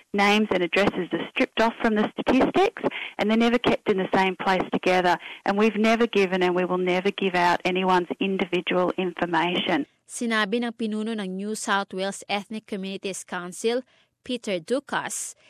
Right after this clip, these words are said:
Speaker 2: hindi ito dapat pumigil sa mga Australiano sa pagkumpleto sa census.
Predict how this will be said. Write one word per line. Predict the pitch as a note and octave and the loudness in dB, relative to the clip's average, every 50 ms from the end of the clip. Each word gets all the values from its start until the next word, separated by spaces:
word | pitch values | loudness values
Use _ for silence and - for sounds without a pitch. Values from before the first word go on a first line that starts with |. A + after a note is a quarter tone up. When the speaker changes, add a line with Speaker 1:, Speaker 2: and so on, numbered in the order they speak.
| _ _ _ - | _ _ _ -4
Speaker 2:
hindi | C4+ C4 C4 A#3 A#3 C#4 C#4+ C#4+ D4 | -2 -2 0 0 0 0 0 -2 -2
ito | - C#4+ C4 G3+ | -2 -4 -4 -2
dapat | F#3+ G#3+ G#3+ G#3+ - A#3+ A#3+ - | 0 0 0 0 -2 -4 -6 -4
pumigil | - A#3+ A3 G3+ G#3 G#3 G3+ F#3+ A3+ A#3 A#3 | -4 -4 -4 -2 -4 -6 -4 0 0 0 0
sa | A3+ - A3+ | 0 -4 -6
mga | G#3 G#3 F3+ | -6 -4 -6
Australiano | F3 - - - G#3 F3+ F3+ F3+ G3+ G3 G3+ A3 A3+ A#3+ B3 B3+ - _ _ _ _ | -6 -8 -8 -8 -8 -6 -4 -2 0 0 0 0 -2 -4 -4 -6 -8 _ _ _ _
sa | - - C#4 | -12 -12 -8
pagkumpleto | - - C#4+ B3 _ - C4+ B3+ A#3+ B3+ A3+ G#3+ G#3 - G#3+ G3+ | -4 -4 -4 -4 _ -6 -6 -6 -4 -2 -2 -2 -2 -2 -4 -6
sa | - - G3+ | -6 -8 -10
census. | F3+ - - F3 F3 F3+ F3+ - - G#3+ G#3 F3+ - - - - - - | -10 -8 -8 -8 -8 -8 -6 -4 -2 -2 -2 -2 -4 -6 -8 -8 -10 -10